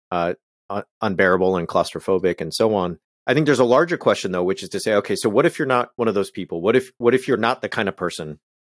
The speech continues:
you know, like I've heard you talk about yourself, who in the wake of the Iraq war is just like, "I, I, I'm not sure I can abide by this. And I'm gonna go read things that really back up the fact that this is not how Christianity has to be. And this is not how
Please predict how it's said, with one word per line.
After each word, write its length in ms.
you 60
know, 120
like 200
I've 160
heard 180
you 100
talk 240
about 200
yourself, 440
who 260
in 100
the 80
wake 280
of 160
the 300
Iraq 340
war 280
is 100
just 160
like, 220
"I, 180
I, 360
I'm 120
not 160
sure 120
I 60
can 140
abide 300
by 140
this. 220
And 80
I'm 60
gonna 120
go 100
read 320
things 300
that 180
really 220
back 260
up 140
the 80
fact 300
that 140
this 180
is 100
not 160
how 400
Christianity 540
has 200
to 80
be. 260
And 100
this 140
is 100
not 140
how 240